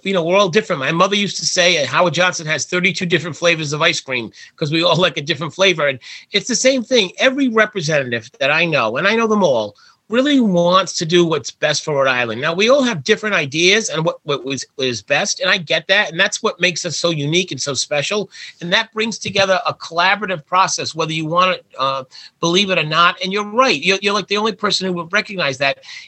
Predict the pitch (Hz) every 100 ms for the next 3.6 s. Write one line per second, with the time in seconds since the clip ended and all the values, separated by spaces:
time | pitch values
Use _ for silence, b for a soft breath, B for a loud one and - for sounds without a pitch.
0 | - 190 214 277 170 - - - - 165
1 | 175 175 147 110 90 160 185 - 202 208
2 | 262 247 262 247 - 180 151 208 - 180
3 | 151 175 185 - 110